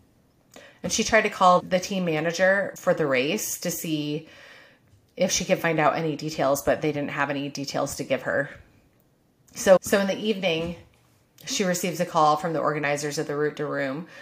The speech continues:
notifying her that they had discovered Camp Rudy's sailboat had capsized. And she had learned at that point that the Spanish Coast Guard was involved.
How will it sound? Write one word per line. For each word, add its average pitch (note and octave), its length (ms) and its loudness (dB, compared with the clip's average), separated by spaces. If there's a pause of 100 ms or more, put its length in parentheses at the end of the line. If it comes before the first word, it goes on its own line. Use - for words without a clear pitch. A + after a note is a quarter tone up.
(120)
notifying F3 480 2
her E3+ 140 0
that D#3 140 0
they D3 180 2
had D#3 140 -4
discovered D#3+ 800 4 (300)
Camp F3 240 -4
Rudy's E3 420 -4
sailboat E3 540 2
had E3 160 -4
capsized. - 800 -2 (460)
And D#3+ 340 2
she - 140 -2
had F#3+ 160 -2
learned F3+ 200 4
at E3 80 2
that D3+ 160 4
point D3+ 200 0
that D3 100 -6
the D3 100 -2
Spanish F#3 440 0
Coast D#3 260 -4
Guard C#3 200 -2
was D3 140 -6
involved. C3+ 520 -2